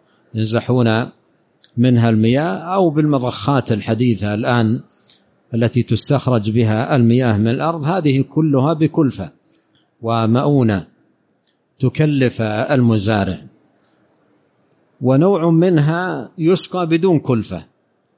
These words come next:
بماء المطر أو بماء العيون أو عثريا. العثري هو الذي عروقه تشرب من الأرض، الذي عروقه تشرب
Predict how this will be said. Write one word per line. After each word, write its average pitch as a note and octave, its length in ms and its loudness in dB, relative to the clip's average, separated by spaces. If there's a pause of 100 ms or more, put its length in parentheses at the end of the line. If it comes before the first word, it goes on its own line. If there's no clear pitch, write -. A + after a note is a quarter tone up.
(100)
بماء C3+ 440 0
المطر B2 540 0 (1040)
أو C3+ 160 0
بماء C3 580 0
العيون A#2+ 720 0
أو D#3+ 240 0
عثريا. B2+ 640 2
العثري D3 680 0
هو D#3+ 380 0 (480)
الذي D#3 320 2
عروقه D#3+ 500 2
تشرب A2 440 0
من G#2 140 -2
الأرض، G2 280 -8 (680)
الذي G#2+ 300 0
عروقه A#2 560 0
تشرب C3 520 0